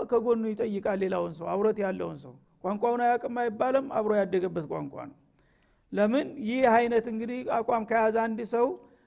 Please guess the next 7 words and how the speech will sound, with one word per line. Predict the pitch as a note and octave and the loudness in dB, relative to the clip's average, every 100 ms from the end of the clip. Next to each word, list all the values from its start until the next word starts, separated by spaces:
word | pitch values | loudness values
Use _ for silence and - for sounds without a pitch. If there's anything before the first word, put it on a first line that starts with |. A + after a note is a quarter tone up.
| _ - | _ -4
አልፈልገውም | A#3 A3 C#4 B3 A3 A#3+ A3 | 0 4 4 4 4 4 2
ካለ | A#3 A3 | 2 4
አንድ | A3 A3+ G#3+ A#3 | 4 0 -4 -2
ነገር | B3+ - D4 - | 0 4 4 4
የፈለገው | - C#4+ C4+ C4+ B3+ | -2 0 2 2 4
ነገር | B3 A#3 A#3 | 4 2 0
ቢጮህ | A3+ A#3 - D4 | -2 -6 2 2